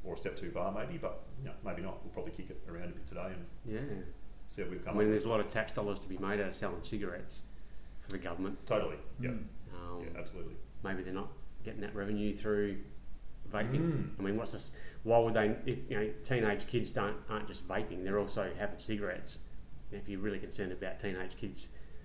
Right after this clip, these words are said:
Speaker 2: consuming nicotine via smoking,
Speaker 1: Mm.
Speaker 2: then you'd ban both of them.
Speaker 3: Yeah.
Speaker 1: Yeah, exactly. Yeah.
Speaker 2: Yeah.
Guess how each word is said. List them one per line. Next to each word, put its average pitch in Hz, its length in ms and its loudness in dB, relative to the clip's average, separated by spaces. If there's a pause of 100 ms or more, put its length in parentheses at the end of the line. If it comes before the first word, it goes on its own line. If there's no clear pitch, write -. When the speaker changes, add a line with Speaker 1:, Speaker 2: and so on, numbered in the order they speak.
(560)
Speaker 2:
consuming 95 440 0
nicotine 117 580 0 (220)
via 90 220 0
smoking, 107 440 -2 (200)
Speaker 1:
Mm. 143 100 0
Speaker 2:
then 95 100 -2
you'd 95 180 -4
ban 95 240 0
both 104 200 2
of - 20 -2
them. 92 160 -4 (480)
Speaker 3:
Yeah. - 80 -2
Speaker 1:
Yeah, 233 140 6
exactly. - 360 4
Yeah. 123 120 6
Speaker 2:
Yeah. 95 120 2